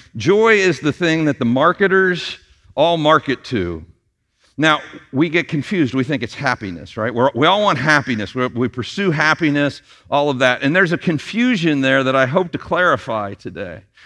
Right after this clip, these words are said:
because it's not happiness that you want. Oh, you might want happiness, but what your heart longs for is joy. And, uh, and we're gonna talk about that. Now, the dictionary has a definition for joy that I find completely dissatisfying.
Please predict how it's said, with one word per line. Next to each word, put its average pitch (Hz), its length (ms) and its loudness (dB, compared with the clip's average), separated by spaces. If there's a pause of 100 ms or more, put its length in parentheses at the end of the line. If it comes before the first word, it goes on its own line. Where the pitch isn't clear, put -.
because 143 220 0
it's 160 140 -2
not 196 240 2
happiness 170 600 0
that 135 240 -8
you 123 100 -4
want. 104 340 -6
Oh, - 140 -4
you 208 140 -4
might 156 260 2
want 104 200 -4
happiness, 104 420 -4
but 127 160 -8
what 143 160 -8
your 139 160 0
heart 170 520 -4
longs 147 480 -4
for 180 440 -4 (280)
is 135 240 0
joy. 110 640 0 (1600)
And, 139 340 4
uh, 123 240 2
and 131 140 0
we're 151 100 2
gonna 139 160 2
talk 135 300 -2
about 107 300 -4
that. 101 200 -4
Now, 156 160 2
the 151 120 0
dictionary 160 600 0
has 147 140 2
a 143 40 -6
definition 160 640 0
for 127 160 -4
joy 117 460 0 (260)
that 139 120 4
I 160 100 4
find 151 320 0
completely 165 540 -2
dissatisfying. 107 1120 -4